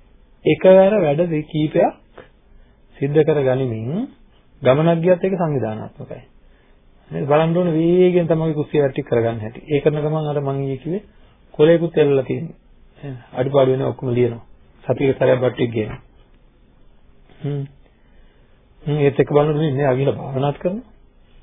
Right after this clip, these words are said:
හ්ම්. ඒ, ඒ අතරේ බලනකොට පොරුත් කියවනවා. හ්ම්. ඒ, ඒ අතරේ බලනකොට ගිහිල්ලා මෙන්න කොහේ හරි සමිතියක වැඩක් කරලා එනවා. හ්ම්. ස්වේච්ඡාවෙන් කරන වැඩකුත් කරනවා. අනිත් අය උදව්ත් කරනවා. බලන්න මෙයා නොකරන දෙයක් නැහැ.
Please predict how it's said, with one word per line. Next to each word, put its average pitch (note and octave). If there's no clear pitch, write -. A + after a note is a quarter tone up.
හ්ම්. -
ඒ, C#3
ඒ C#3
අතරේ C3+
බලනකොට C#3
පොරුත් E3
කියවනවා. A#3+
හ්ම්. D#3+
ඒ, C#3+
ඒ D3+
අතරේ D3
බලනකොට C#3+
ගිහිල්ලා C#3+
මෙන්න C3+
කොහේ B2+
හරි B2
සමිතියක C3
වැඩක් A#2
කරලා F3+
එනවා. A#3+
හ්ම්. F#3+
ස්වේච්ඡාවෙන් C3+
කරන C#3
වැඩකුත් D3
කරනවා. F#3
අනිත් C#3
අය C3+
උදව්ත් B2
කරනවා. G3+
බලන්න D3+
මෙයා D#3+
නොකරන D3+
දෙයක් C3+
නැහැ. -